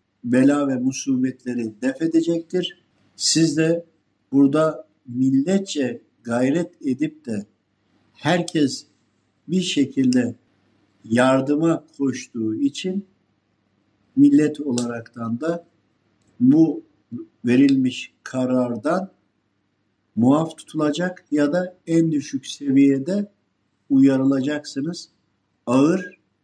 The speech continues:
şiddetli bir vaka olmayacaktır. Şu andaki manevi boyuttaki bildirilmiş manevi karar budur. Bu arada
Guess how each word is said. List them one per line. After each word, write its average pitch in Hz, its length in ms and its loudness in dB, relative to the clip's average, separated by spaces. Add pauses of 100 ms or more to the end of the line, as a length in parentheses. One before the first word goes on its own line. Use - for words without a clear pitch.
(600)
şiddetli 139 960 2
bir 120 260 0
vaka 139 500 -6 (500)
olmayacaktır. 110 1040 -2 (160)
Şu - 260 -4
andaki 139 640 0 (580)
manevi 135 760 0
boyuttaki 123 800 -6 (1080)
bildirilmiş 262 1040 2 (120)
manevi 120 680 0
karar 139 480 -4 (200)
budur. 131 540 -2 (720)
Bu 123 120 4
arada 143 440 0